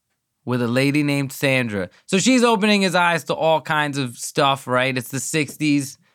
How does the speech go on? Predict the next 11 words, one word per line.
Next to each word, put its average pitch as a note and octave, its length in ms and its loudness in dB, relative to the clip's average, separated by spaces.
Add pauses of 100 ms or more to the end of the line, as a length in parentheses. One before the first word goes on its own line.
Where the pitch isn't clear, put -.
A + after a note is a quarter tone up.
(240)
Uh, C3 380 2
you C#3 140 -4
know, C3+ 300 0
there's B2 400 -4
a, A#2 380 0 (380)
there's C3 180 -2
a B2+ 60 -4
social C#3+ 480 0
revolution C3 680 0
going B2+ 320 0
on. B2 380 2